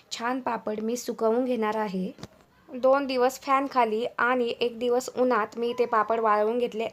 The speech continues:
आहे. तर एका वाटीमध्ये माझे तीस ते चाळीस मध्यम आकाराचे रव्याचे पापड तयार झाले आहेत. पापड आता तळून पाहूया कसा झाला आहे. तर पहा, आकाराच्या तिप्पट हा पापड फुललेला आहे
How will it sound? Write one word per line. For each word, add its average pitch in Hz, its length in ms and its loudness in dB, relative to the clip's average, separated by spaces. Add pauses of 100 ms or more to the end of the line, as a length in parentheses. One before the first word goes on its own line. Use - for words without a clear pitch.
आहे. 247 320 0 (480)
तर 269 140 2
एका 240 320 0
वाटीमध्ये 254 540 2
माझे 220 320 0 (100)
तीस 254 240 -4
ते 254 80 4 (160)
चाळीस 240 460 -2
मध्यम 226 360 -2
आकाराचे 220 520 -2 (200)
रव्याचे 214 360 -2
पापड 214 380 -2 (140)
तयार 220 240 2
झाले 208 240 -2
आहेत. 175 320 -4 (460)
पापड 240 300 4
आता 262 160 -2 (100)
तळून 262 220 2
पाहूया 226 340 0
कसा 240 300 -2
झाला 226 300 0 (120)
आहे. 247 260 0 (360)
तर 240 100 -4 (100)
पहा, 247 240 2 (320)
आकाराच्या 247 720 0 (140)
तिप्पट 269 380 -2
हा 233 180 -4
पापड 233 360 -2
फुललेला 214 480 -4 (200)
आहे 240 260 0